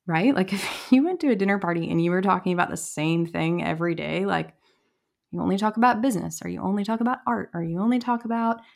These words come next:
health, like, that'd be pretty boring. Like, who would wanna go to that dinner party? I wouldn't, <laughs> right? So that's another reason why I hesitate to even niche down, because I want this podcast to be representative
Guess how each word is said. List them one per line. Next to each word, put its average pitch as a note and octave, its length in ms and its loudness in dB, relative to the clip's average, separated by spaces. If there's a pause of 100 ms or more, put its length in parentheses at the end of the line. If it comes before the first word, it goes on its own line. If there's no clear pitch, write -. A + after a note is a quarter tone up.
(220)
health, - 500 2 (360)
like, - 100 -14
that'd C#4+ 140 0
be C4 120 2
pretty A#3+ 200 2
boring. A3+ 500 2 (120)
Like, G#3+ 160 0
who A#3+ 140 4
would A#3+ 80 4
wanna A3+ 180 6
go A3 80 2
to G#3+ 80 2
that G3+ 140 0
dinner G3 180 0
party? E3 300 -2 (220)
I G#3 140 2
wouldn't, F#3 340 0 (460)
<laughs> - 440 -14
right? A3+ 280 8 (580)
So A#3+ 680 6 (320)
that's A#3+ 240 8
another B3 240 8
reason A3 240 6
why F#3+ 180 6
I F#3 440 4
hesitate G3 580 -4
to F3 420 -2
even F3+ 540 -2 (560)
niche A3 460 8
down, F#3 480 2
because F#3+ 760 0 (760)
I G3+ 140 6
want F#3 280 6
this A3 140 -2
podcast F#3 480 0
to F3+ 60 -6
be F3+ 120 2
representative F3+ 840 2